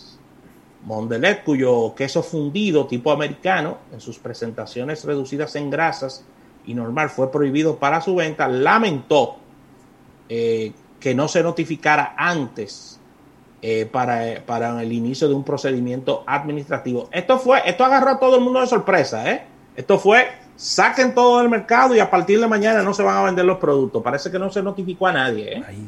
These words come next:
Speaker 2: Dios mío.
Speaker 1: Tremendo lío tienen estas marcas. Y tú decir que tú estás perdiendo nada más y nada menos que el mercado mexicano, ¿no?
Speaker 2: Bueno.
Speaker 1: Pero un lío,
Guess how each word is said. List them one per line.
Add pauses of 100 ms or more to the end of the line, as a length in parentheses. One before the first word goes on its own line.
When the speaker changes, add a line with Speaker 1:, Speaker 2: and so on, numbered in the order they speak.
Speaker 2:
Dios (220)
mío. (640)
Speaker 1:
Tremendo
lío
tienen
estas
marcas.
Y
tú
decir (320)
que
tú
estás
perdiendo
nada
más
y
nada
menos
que
el
mercado
mexicano,
¿no? (1500)
Speaker 2:
Bueno. (540)
Speaker 1:
Pero
un
lío,